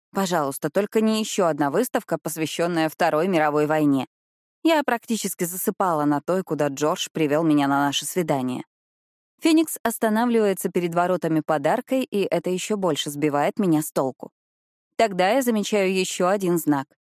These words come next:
Проход разрешен только уполномоченному персоналу. И сердитого швейцара.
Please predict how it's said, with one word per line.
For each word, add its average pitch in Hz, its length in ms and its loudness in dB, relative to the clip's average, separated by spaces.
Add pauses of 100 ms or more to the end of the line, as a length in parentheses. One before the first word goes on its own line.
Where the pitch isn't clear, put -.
(500)
Проход 165 440 0
разрешен 175 580 0
только 156 320 0
уполномоченному 165 880 0
персоналу. 151 600 -4 (680)
И 339 220 2
сердитого 262 640 0
швейцара. 165 600 -2